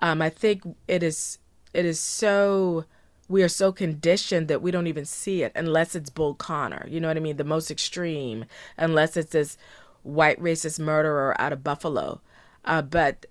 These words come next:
there is racism just it, in the way in which people interact with each other and talk to each other. The fact that they could look at the, there was, uh, what, a couple years ago, the interaction in Central Park between two people with the last name, a black man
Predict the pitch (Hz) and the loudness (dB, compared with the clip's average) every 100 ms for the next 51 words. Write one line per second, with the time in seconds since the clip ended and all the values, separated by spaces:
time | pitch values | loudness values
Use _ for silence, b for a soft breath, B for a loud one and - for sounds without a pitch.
0 | - 175 147 180 180 180 - 175 160 156 | -14 -6 2 4 4 4 2 2 4 4
1 | 151 147 - _ _ _ _ _ _ _ | 0 -6 -16 _ _ _ _ _ _ _
2 | 180 160 170 180 185 185 160 160 160 151 | -12 2 6 6 4 0 0 2 0 0
3 | 147 143 - _ - 143 - 185 180 - | -4 -6 -10 _ -16 -8 0 0 -2 -16
4 | - - 165 - 208 - - - 170 165 | -2 2 2 0 -12 -6 -4 2 2 4
5 | 151 165 170 165 143 147 151 - - 190 | 4 4 6 4 0 0 0 -2 -6 -4
6 | 170 - 156 135 120 175 190 170 156 165 | -2 -2 0 0 2 0 -2 -8 -4 -4
7 | 143 127 - 180 175 180 165 147 151 - | -4 -6 -2 0 0 -2 -2 -4 -4 0
8 | 208 185 185 180 175 165 185 - 214 185 | 2 2 0 -2 0 2 0 0 0 0
9 | 165 B B B 214 220 - - 190 196 | 0 B B B 4 4 2 -4 0 0
10 | 175 208 208 208 208 202 190 185 B B | 0 -2 0 0 2 2 2 0 B B
11 | - 196 190 180 175 - 185 156 - 165 | 2 4 6 4 4 0 -4 -2 0 0
12 | 170 - 180 175 175 156 - - 180 160 | -2 0 2 2 0 -6 -8 -6 -4 -4
13 | 220 208 180 160 147 139 156 180 160 139 | -4 -4 -4 -4 0 2 2 -2 -4 -2
14 | 156 147 151 175 160 151 151 | 0 0 0 -4 -4 -4 -6